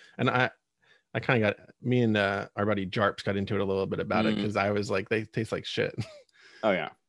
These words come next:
Speaker 1: Um, and it's just my opinion, but I, I was like, I was like, "I'd just rather not spend my money on it," <laughs> 'cause
Speaker 2: Well, there's another product that he loves that I also think tastes like garbage, but, you know, I won't, I won't throw brands under, healthy brands under the bus. But,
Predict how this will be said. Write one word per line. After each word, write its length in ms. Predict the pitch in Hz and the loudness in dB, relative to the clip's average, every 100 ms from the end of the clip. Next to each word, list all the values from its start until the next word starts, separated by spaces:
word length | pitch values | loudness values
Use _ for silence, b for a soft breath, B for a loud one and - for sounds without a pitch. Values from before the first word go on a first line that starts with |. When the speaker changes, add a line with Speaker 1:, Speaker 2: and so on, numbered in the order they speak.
| - | -2
Speaker 1:
Um, 500 | 107 104 95 95 101 - | 2 2 2 0 -4 -4
and 380 | 110 98 98 98 _ _ - | 2 4 4 0 _ _ 0
it's 140 | 123 | 4
just 140 | 120 107 | 4 4
my 180 | 101 | 4
opinion, 520 | 98 - 110 92 95 101 _ | 2 4 4 4 0 -4 _
but 280 | - 87 80 - | 2 4 2 0
I, 240 | 98 101 - - | 2 2 0 0
I 160 | 98 98 | 2 4
was 180 | 95 | 2
like, 200 | 104 95 | 0 0
I 60 | 101 | 2
was 80 | 101 | 2
like, 140 | 104 | 2
"I'd 140 | - 113 | 2 0
just 140 | 98 | 2
rather 180 | 101 98 | 2 2
not 180 | 95 92 | 2 0
spend 160 | 98 | -2
my 80 | 90 | 0
money 220 | 92 110 | 0 2
on 140 | 90 92 | 0 2
it," 120 | 110 - | 0 0
<laughs> 60 | - | 0
'cause 380 | 120 95 - - | 2 2 -2 2
Speaker 2:
Well, 100 | 143 | 6
there's 160 | 147 | 6
another 260 | 156 156 143 | 6 4 4
product 340 | 120 101 90 | 4 4 4
that 100 | 92 | 2
he 100 | 92 | 0
loves 280 | 90 82 78 | -2 -2 0
that 100 | 90 | 2
I 80 | 85 | 4
also 240 | 82 - 80 | 2 0 -4
think 180 | 82 78 | -6 -10
tastes 200 | 78 78 | -8 -8
like 140 | 76 | -6
garbage, 460 | 78 73 76 - - | -4 -4 -6 -10 -2
but, 300 | 90 76 - _ _ _ - | 0 0 -2 _ _ _ -8
you 100 | 95 | -2
know, 100 | 87 | 0
I 60 | 85 | 0
won't, 240 | 87 - - | -2 -4 -4
I 80 | |
won't 200 | 92 90 | -2 -2
throw 160 | - 92 | 0 0
brands 580 | 82 87 82 82 - - | 2 0 0 -2 -6 -8
under, 220 | 92 90 - | -6 -6 -4
healthy 280 | 101 92 95 | -2 -2 -2
brands 340 | 85 85 82 | -2 -2 -2
under 180 | 85 82 | -6 -6
the 80 | 76 | -6
bus. 360 | 80 76 - - | -2 -2 -4 -4
But, 260 | 92 82 | 0 2